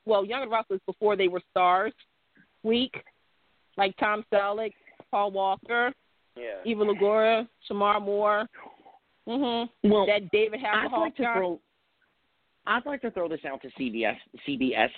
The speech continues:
Speaker 3: fans. Sorry, not the, not the pharmacy. Um,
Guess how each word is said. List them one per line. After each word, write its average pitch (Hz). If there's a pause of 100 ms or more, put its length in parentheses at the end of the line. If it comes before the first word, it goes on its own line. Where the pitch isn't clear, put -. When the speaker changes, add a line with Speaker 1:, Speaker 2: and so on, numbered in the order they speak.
(180)
Speaker 3:
fans. 143 (300)
Sorry, 107
not 113
the, 117 (200)
not 117
the 127
pharmacy. 117 (380)
Um, 147